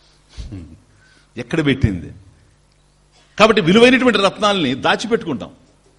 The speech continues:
ఏం బయటపడేయం. కానీ ఆమె మాత్రం అందరికీ పంచి, ధనికులు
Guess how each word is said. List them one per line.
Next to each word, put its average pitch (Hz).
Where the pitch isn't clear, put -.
ఏం 156
బయటపడేయం. 180
కానీ 107
ఆమె 113
మాత్రం 113
అందరికీ 165
పంచి, 92
ధనికులు 151